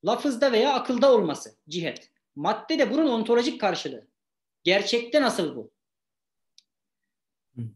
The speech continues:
Speaker 1: Bu işte cihet bizim aklımızdaki kip veya lafzımızdaki kip, gerçekteki kiple, öyle diyelim, maddeyle muhalefet ederse, ona muhalefet ederse, karşı gelirse kânet kâzibe, önerme yalancı olur.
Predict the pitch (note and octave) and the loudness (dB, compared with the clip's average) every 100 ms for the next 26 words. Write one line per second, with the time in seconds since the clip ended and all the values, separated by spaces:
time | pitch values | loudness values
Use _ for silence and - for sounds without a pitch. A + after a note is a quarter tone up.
0 | _ _ _ _ _ _ _ - C#4 D#4+ | _ _ _ _ _ _ _ -4 0 2
1 | - - G3 B2+ - D#3+ D#3 A3+ B3+ C4 | 0 0 -2 -2 -10 -10 -4 0 0 -4
2 | E3+ G3+ B3 G3 G3 A#3 A#3 G#3+ A#3 A#3 | -8 -6 -4 -4 -6 -4 -4 -2 -4 -4
3 | C4 - A3 - - _ _ - G3+ A3 | -6 -4 -6 -6 -20 _ _ -6 -2 0
4 | B3 B3+ E3+ F3 F#3+ G3+ G#3+ A3 G3+ A#3 | -2 -4 -4 -4 -4 -2 0 0 -2 -4
5 | C#4 - B3 - - _ _ _ _ _ | -4 -2 -4 -4 -16 _ _ _ _ _
6 | D3+ F#3 - A#3+ A#3+ B3 B3 D#4 - B3 | 0 0 0 -4 -2 -4 -4 -4 -2 -2
7 | G#3+ F3 - - - F3+ F3+ D3+ A2+ - | -2 -4 -4 -14 -6 -4 -2 -6 -8 -12
8 | D#3 D#3+ A3+ A3+ D#3 A2 - _ _ - | -12 -6 -2 0 -2 -4 -16 _ _ -10
9 | E3+ F3 A#3+ A#3+ C4 A3+ C#4+ - F#3+ F3+ | -4 0 0 0 0 2 2 2 -4 -6
10 | F#3 F#3+ F#3+ G3 G#3 G#3+ G#3 A#3+ - - | -6 -6 -2 -2 -2 -4 -4 -6 -8 -10
11 | F3 F3 G#3+ G#3+ A#3+ G#3 G#3+ - _ _ | -8 -6 -4 -4 -4 -8 -10 -14 _ _
12 | - A3+ D4+ D4 A3+ - B3 A#3 C#3 - | -6 -2 0 -2 -4 -4 -2 -2 -2 -12
13 | - F3 G#3 A#3+ B3+ A#3 G3+ G#3 G#3+ A3+ | -10 -4 -2 0 2 2 2 2 0 -2
14 | - | -4